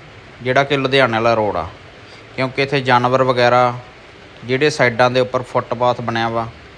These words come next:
ਉਹਦੇ ਨਾਲ, ਉਹਦੇ ਵਿੱਚ ਲੁਕੇ ਹੁੰਦੇ ਆ ਤੇ ਆਪਣੇ ਡਰਾਈਵਰ ਭਰਾ ਨੂੰ ਕਿਸੇ ਨੂੰ ਦਿਸਦੇ ਨਹੀਂ। ਇਸ ਕਾਰਨ ਕਰਕੇ ਗੱਡੀ ਨੂੰ ਜਾਂ ਤਾਂ ਸੈਂਟਰ ਦੇ ਵਿੱਚ ਚਲਾਇਆ ਕਰੋ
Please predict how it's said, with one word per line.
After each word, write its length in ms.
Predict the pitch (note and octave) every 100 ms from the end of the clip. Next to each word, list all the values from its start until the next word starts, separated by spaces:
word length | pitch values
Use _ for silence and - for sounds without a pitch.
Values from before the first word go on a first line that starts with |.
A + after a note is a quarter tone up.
| - - -
ਉਹਦੇ 260 | C3+ D3
ਨਾਲ, 320 | D3+ C#3+ C3 C3 - - - - - - - - - - - - - - - - - - - - -
ਉਹਦੇ 180 | D3 F3
ਵਿੱਚ 180 | E3 D3
ਲੁਕੇ 280 | C3 C3+
ਹੁੰਦੇ 280 | C3 A#2 B2+
ਆ 140 | C3+ C3 - - - -
ਤੇ 140 | C3+ -
ਆਪਣੇ 340 | C3+ C#3 C#3
ਡਰਾਈਵਰ 360 | C3 B2+ B2 B2
ਭਰਾ 280 | C3+ C3
ਨੂੰ 100 | A#2 A2
ਕਿਸੇ 240 | A2+ A#2+
ਨੂੰ 140 | B2 C#3 - B2
ਦਿਸਦੇ 340 | B2+ - A2
ਨਹੀਂ। 140 | G2 F#2+ - B2
ਇਸ 100 | -
ਕਾਰਨ 260 | C3+ C3+
ਕਰਕੇ 240 | C3 B2+ C#3
ਗੱਡੀ 320 | B2 A2 B2+
ਨੂੰ 300 | C3+ C3+ A2
ਜਾਂ 200 | A#2 A#2
ਤਾਂ 140 | B2+ B2+
ਸੈਂਟਰ 380 | A#2+ A2+ A#2
ਦੇ 100 | A#2
ਵਿੱਚ 140 | B2 A#2+
ਚਲਾਇਆ 260 | B2+ B2
ਕਰੋ 260 | A#2+ B2+ C3